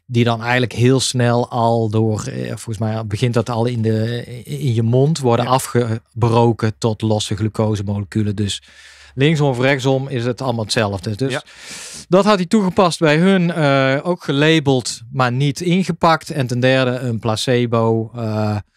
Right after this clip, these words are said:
Speaker 1: die zo, eigenlijk geen glucose, fructose bevatte.
Speaker 2: Helder.
Speaker 1: Gewoon
Speaker 2: Goed opgezette studie.
Speaker 1: Ja. En, eh, toen gekeken, ten eerste, het aantal klachten wat ze hadden bij, eh,
Speaker 2: Maagdarm.
Speaker 1: tijdens het lopen.
Speaker 2: Ja.
Speaker 1: Dat was duidelijk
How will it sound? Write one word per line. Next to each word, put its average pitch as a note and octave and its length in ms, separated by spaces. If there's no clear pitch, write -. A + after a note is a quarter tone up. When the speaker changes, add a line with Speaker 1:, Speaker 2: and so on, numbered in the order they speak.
Speaker 1:
die A2+ 220
zo, B2 240
eigenlijk C3 260
geen A2+ 180
glucose, A2 580
fructose G#2+ 520
bevatte. G2+ 420
Speaker 2:
Helder. F2 300
Speaker 1:
Gewoon G2+ 180
Speaker 2:
Goed G#3+ 240
opgezette C3 460
studie. E3+ 220
Speaker 1:
Ja. A#3 160
En, C4 260
eh, G#3+ 120
toen G3+ 300
gekeken, E3 680
ten G#3 200
eerste, C3 520
het F3+ 240
aantal F#3 380
klachten F3 640
wat C#3+ 280
ze D3 80
hadden B2+ 520
bij, A#2 520
eh, A2 300
Speaker 2:
Maagdarm. G#2+ 360
Speaker 1:
tijdens D#3 220
het C#3 100
lopen. E3 420
Speaker 2:
Ja. B2+ 240
Speaker 1:
Dat G3+ 280
was F3 320
duidelijk E3 600